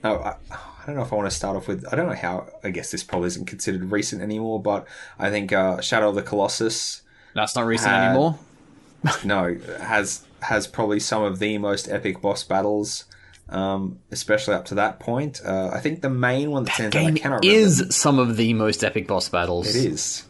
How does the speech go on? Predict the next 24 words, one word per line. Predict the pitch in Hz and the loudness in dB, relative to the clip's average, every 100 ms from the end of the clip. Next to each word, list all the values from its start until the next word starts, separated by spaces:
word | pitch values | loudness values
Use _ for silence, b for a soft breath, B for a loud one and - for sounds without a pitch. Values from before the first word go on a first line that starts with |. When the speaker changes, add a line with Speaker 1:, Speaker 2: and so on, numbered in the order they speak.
| B B B | B B B
Speaker 1:
And | 104 | -2
I | 110 | 0
think | 131 | 0
the | 127 | 0
one | 117 131 | 2 2
that | 120 | 2
really | 110 123 127 | 2 2 2
stands | 127 110 | 0 0
out | 107 92 | 0 0
to | - | 0
me | 104 101 | 0 0
is | 87 98 | -2 -4
the, | - 101 | 0 2
Speaker 2:
Oh, | 98 98 | 4 4
here | 98 98 | 4 2
we | 78 | 0
Speaker 1:
uh, | - | -6
Speaker 2:
go. | - - - | -10 -16 -8
Speaker 1:
sort | - 127 | -2 0
of | 120 | 2
like | 107 | 0
the | - | 0
giant | 98 107 101 104 90 | 0 2 2 0 -2
flying | - 113 104 110 117 120 135 135 | -6 2 4 4 2 0 0 -2